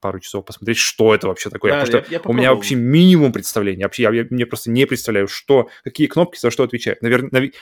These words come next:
Speaker 1: я представляю, что, наверное, стиками нужно будет ходить и управлять камерой. Это все, нав-, это все, что
Speaker 2: Ну,
Speaker 1: я
Speaker 2: давай.
Speaker 1: представ-, все, что, <laughs> это, э, лимит моих знаний.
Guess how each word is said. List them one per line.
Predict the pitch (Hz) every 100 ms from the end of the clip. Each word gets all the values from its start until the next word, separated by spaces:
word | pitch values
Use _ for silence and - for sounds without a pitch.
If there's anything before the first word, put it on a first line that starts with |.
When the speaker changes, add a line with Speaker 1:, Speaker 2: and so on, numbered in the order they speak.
| -
Speaker 1:
я | 208
представляю, | 226 - 170
что, | -
наверное, | 131 131 208 165
стиками | - 180 180 135
нужно | 123 139 127
будет | 123 123
ходить | - 131 151
и |
управлять | 127 110 117 113
камерой. | 120 104 98 - _ _ _
Это | 123 127
все, | - 113 90
нав-, | 104
это | 131 120
все, | -
что | 139 120
Speaker 2:
Ну, |
Speaker 1:
я |
Speaker 2:
давай. | 110 120
Speaker 1:
представ-, | -
все, | -
что, | - -
<laughs> | - 151 - _
это, | - 135 123 131 151 - -
э, | 135 127
лимит | 139 151 147
моих | 123 113
знаний. | 110 110 101